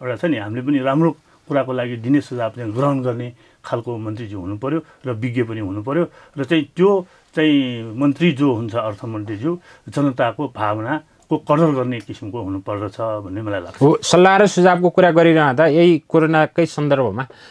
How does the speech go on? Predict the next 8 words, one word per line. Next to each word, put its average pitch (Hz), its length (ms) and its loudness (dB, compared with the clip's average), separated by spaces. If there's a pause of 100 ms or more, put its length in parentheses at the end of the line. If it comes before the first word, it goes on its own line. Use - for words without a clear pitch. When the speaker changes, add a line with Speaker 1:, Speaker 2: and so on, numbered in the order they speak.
(120)
Speaker 2:
अ, 113 280 2 (1000)
नेपालका 160 380 4
बिमा 156 280 0
कम्पनीहरूको, 147 580 -2
अ, 131 380 -2
नियामक 139 400 -2
निकाय, 139 460 -2
बिमा 131 440 -4